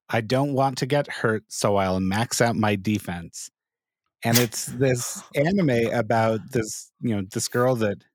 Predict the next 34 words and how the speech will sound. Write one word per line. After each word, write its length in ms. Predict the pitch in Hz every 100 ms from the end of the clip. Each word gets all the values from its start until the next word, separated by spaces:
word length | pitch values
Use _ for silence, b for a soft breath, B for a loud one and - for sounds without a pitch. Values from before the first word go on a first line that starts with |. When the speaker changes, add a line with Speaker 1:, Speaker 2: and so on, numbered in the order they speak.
| _
Speaker 1:
starts 320 | - 131 123
playing 520 | - 127 123 123 117 101
a 180 | 107
virtual 580 | 101 113 117 - 123 117
reality 580 | 110 104 104 104 104 104 -
M 160 | 107
M 100 | 110
O 80 | 104
R 200 | 101 98
P 160 | 98 104
G 360 | 98 92 90 87
type 200 | - 95 -
thing. 360 | 98 90 87 - _ _
Speaker 2:
Mm-hmm. 360 | 110 101 90 87 92 _ _ _ -
Speaker 1:
And 260 | 104 104 104
just 260 | 123 120
like 180 | 131 120
the 100 | 123
title 280 | 127 117 95 98
says, 420 | - - 92 87
she 120 | - 101
doesn't 200 | 104 110
want 120 | 110
to 40 |
get 140 | 107 101
hurt, 300 | - 120 107
so 140 | 107
she 160 | 92 101
puts 180 | 101 -
all 140 | 92
her 140 | 92 92
points 420 | - 110 107 -
into 480 | 98 101 - 101 104
defense. 640 | 113 143 90 85 - -